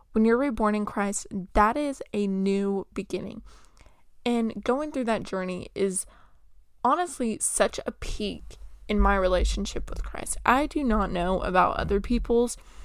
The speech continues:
um, like, walks when they're just brand new, but that I feel like I was just on fire for God, and I often look back on that time and just wanna feel that feeling again.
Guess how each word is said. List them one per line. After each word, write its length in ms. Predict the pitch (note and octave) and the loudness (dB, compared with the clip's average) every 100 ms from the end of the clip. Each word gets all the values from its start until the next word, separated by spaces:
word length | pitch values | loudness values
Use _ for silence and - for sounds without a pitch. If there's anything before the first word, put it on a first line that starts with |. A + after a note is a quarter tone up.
| - - - - - - - - A#3+ - | -14 -14 -14 -14 -14 -16 -18 -12 -10 -2
um, 460 | A3+ A3 A3 G#3+ G#3+ - - - - - | 4 6 4 2 -2 -8 -18 -20 -18 -4
like, 200 | A3+ - | -2 0
walks 580 | F#3+ F3+ F#3+ A3+ C#4 - | -2 2 4 4 2 -4
when 200 | G3+ G#3 | 2 2
they're 180 | G3+ G3+ | 2 2
just 280 | - G#3 - | 0 -2 -2
brand 400 | F#3 G3 F#3+ F#3+ | 2 4 2 0
new, 200 | - G#3+ - - - - | -4 -8 -12 -20 -20 0
but 120 | A#3 | 4
that 160 | - - - | 4 2 0
I 140 | A#3+ | 0
feel 180 | - C#4 | 4 4
like 200 | C4 B3 | 4 2
I 100 | A3+ | 0
was 160 | G#3+ | 0
just 200 | G#3+ - | -2 -2
on 160 | G3+ F#3+ | -2 -2
fire 380 | - G#3+ A3+ B3+ | -2 2 2 2
for 160 | C4 | -2
God, 320 | A3+ G#3+ G#3+ - | -2 0 -2 -2
and 100 | A#3 | -2
I 160 | B3 B3 - | 0 -2 -2
often 460 | - - C#4+ A3 | -4 -2 -2 -2
look 260 | G3 A3+ - | -2 -4 -6
back 280 | A3+ G#3 - | -6 -4 -4
on 100 | G#3+ | -4
that 160 | G#3 | -4
time 320 | - - G3 G3+ | -6 -6 -6 -6
and 140 | - G3+ | -6 -6
just 220 | - - | -8 -8
wanna 260 | G3 G3 G3 | -2 -2 -2
feel 300 | - G3+ F#3+ | -4 -4 -2
that 200 | - - | -4 -8
feeling 320 | - - - | -10 -10 -14
again. 440 | - - - - | -14 -12 -14 -16